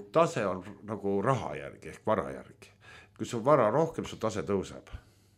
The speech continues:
Aga taevatrepp on nüüd hoopis, hoopis teises sageduses. Ja loomulikult ma ei ütle, mis sagedus see on. Ja ütleme, taevatrepi pealt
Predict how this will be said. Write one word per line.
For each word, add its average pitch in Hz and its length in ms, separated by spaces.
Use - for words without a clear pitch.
Aga 104 180
taevatrepp 98 720
on 76 80
nüüd 80 160
hoopis, 123 640
hoopis - 540
teises 82 320
sageduses. 71 600
Ja 123 80
loomulikult 98 600
ma 95 100
ei 120 120
ütle, 107 180
mis 85 220
sagedus 76 560
see 73 80
on. 69 160
Ja 110 180
ütleme, 123 360
taevatrepi 139 640
pealt 92 480